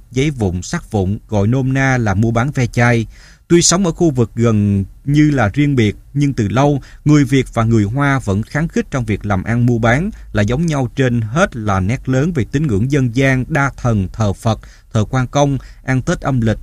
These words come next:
mùng năm tháng năm Đoan Ngọ, rằm tháng bảy Trung Thu. Người Hoa có vài mặt tích cực cần nghiên cứu và đề cao: hiếu khách, nhớ ơn bạn bè, đã mang ơn thì nhớ ơn rất bền lâu,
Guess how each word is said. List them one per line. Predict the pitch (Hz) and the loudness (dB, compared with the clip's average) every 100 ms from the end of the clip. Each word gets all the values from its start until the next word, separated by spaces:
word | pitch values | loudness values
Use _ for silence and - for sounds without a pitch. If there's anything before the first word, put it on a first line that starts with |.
| - | -2
mùng | 104 107 | 0 0
năm | 127 117 | -2 -2
tháng | 135 156 | -2 0
năm | 156 131 131 | 0 0 -2
Đoan | 135 131 | 0 0
Ngọ, | 110 92 87 - - - - - | 0 0 -2 -4 -10 -18 -18 -4
rằm | 117 107 | 0 0
tháng | 117 170 | 0 -2
bảy | 139 92 147 - | 0 0 -2 -4
Trung | 143 | -4
Thu. | 135 156 156 131 - - | 0 0 0 -2 -8 0
Người | 135 135 | 4 4
Hoa | 131 156 151 143 | 2 2 0 -2
có | 165 | -4
vài | 135 113 | 0 0
mặt | 101 101 - | 0 -4 -4
tích | 196 - | -6 -2
cực | 123 104 - | 0 0 -2
cần | 117 101 101 | -2 0 2
nghiên | 127 123 | 2 0
cứu | - 139 165 220 | 0 0 0 -2
và | 151 107 | -4 -2
đề | 95 - | 0 0
cao: | 131 135 127 - - - | 2 4 2 -4 -14 0
hiếu | 156 190 | 0 2
khách, | - 214 - _ | 0 -4 -6 _
nhớ | 127 131 160 | 0 2 2
ơn | 156 123 | 0 0
bạn | 104 101 | -2 0
bè, | 113 113 98 - - | 2 2 0 -6 -6
đã | 104 127 | 0 2
mang | 156 143 | 0 0
ơn | 156 156 139 - | 2 2 0 -4
thì | 104 101 | -4 -2
nhớ | 92 117 135 | 0 0 0
ơn | 135 123 120 | 0 0 0
rất | 170 - | -4 -2
bền | 117 95 | 0 2
lâu, | 139 156 | 4 4